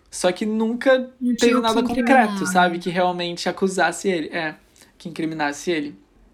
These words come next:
Speaker 1: Esse inci-, último incidente, né, do teste do polígrafo e a relação dele com a terceira esposa, que era a Judith Mawson, meio que fez diminuir essa raiva assassina que ele tinha.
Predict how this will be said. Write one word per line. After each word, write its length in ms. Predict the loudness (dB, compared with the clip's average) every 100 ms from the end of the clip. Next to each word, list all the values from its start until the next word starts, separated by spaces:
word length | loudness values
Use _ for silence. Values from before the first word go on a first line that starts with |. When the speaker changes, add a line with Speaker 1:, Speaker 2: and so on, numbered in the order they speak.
| _
Speaker 1:
Esse 280 | 4 4 4
inci-, 280 | 0 -2 2
último 340 | 4 4 4 2
incidente, 600 | 2 0 0 0 0 -2
né, 100 | -2
do 100 | -2
teste 320 | -2 -4 -4
do 120 | -6
polígrafo 680 | -2 0 0 2 0 -2 -4
e 120 | 4
a 80 | 6
relação 580 | 6 4 2 0 -2 0
dele 520 | 4 6 6 4 -2
com 240 | -4 -2 -2
a 80 |
terceira 500 | 0 -2 -2 0 0
esposa, 720 | 0 -4 -2 2 4 2 -4 -8 -12
que 180 | -2 0
era 220 | 2 0
a 40 |
Judith 720 | -2 -4 -4 -4 -4 -4 -6 -10
Mawson, 680 | -8 0 2 2 -2 -8 -12 -18 _ _ -20 -20 -20 -20 _ _ _ _ _ -2
meio 400 | 2 6 6 4
que 260 | 0 -2 0
fez 340 | 4 4 4
diminuir 760 | 0 -2 -2 0 2 2 0 -6 -20 _
essa 480 | -2 0 0 0 2
raiva 540 | 0 2 4 4 2
assassina 580 | -2 -2 -4 -4 -4 -4
que 140 | 0 0
ele 140 | 0
tinha. 400 | -2 -4 -6 -8